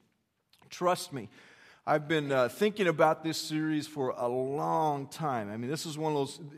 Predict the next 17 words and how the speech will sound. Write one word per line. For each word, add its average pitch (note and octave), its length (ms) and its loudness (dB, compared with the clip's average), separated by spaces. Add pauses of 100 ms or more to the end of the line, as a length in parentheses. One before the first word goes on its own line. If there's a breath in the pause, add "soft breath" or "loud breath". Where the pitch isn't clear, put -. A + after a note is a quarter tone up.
(100)
and D#3 140 -6
by F3+ 140 4
the E3+ 60 2
way, E3 140 8
the D#3 100 2
way G3 180 4
I F#3+ 100 8
prepare E3+ 640 2 (320 loud breath)
message E3+ 360 2
series D#3 440 -2
is C3+ 140 -2
I C#3+ 160 2
always E3 240 2
ask E3 260 -2
the C3+ 60 -10
same D3+ 260 -6
question. C3 480 -6